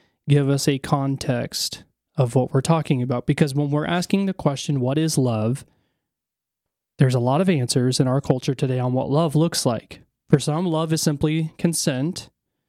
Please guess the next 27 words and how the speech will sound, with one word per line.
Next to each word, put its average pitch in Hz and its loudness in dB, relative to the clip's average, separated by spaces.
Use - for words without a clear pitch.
In 143 4
others, 156 0
love 135 2
is 135 2
a 131 2
feeling 175 2
that 151 -4
can 135 0
float 165 0
away 147 0
as 160 -2
simply 143 0
as 131 -2
it - -4
came 131 2
in. 131 -2
And 131 2
Jesus 170 2
actually 156 0
defines 156 -2
for 120 -4
us 120 -8
in 143 2
giving 139 0
us 131 -4
his 139 0
own 143 0